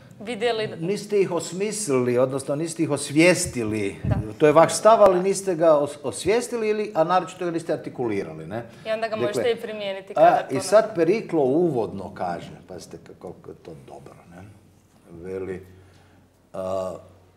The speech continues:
Speaker 2: naravno da treba oče-, odavati počast, e, mrtvima,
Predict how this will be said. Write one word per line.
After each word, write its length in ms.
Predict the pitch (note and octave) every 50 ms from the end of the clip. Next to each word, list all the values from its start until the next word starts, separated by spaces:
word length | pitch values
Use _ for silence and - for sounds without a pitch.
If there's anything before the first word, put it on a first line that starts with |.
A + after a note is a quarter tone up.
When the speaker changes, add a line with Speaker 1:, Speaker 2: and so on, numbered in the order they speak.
| _ _
Speaker 2:
naravno 720 | F2+ F2 E2+ E2+ F2+ G#2 C3+ E3+ F3+ D#3+ C3 G#2+ G2+ F#2+ F2+
da 140 | E2+ F2+
treba 360 | - - G2 F#2+ G2 F#2 F#2 F2+
oče-, 200 | E2+ - - - -
odavati 480 | F2 D#2+ D2 F2+ F#2 F2+ E2+ E2+ F2+ D#2+
počast, 640 | - - F2 E2+ E2+ - E2 D#2+ - - - - -
e, 720 | - - - - - - - - - - - - - - - - - - - - - - - - - G1+
mrtvima, 500 | - - - - - - - C#2+ -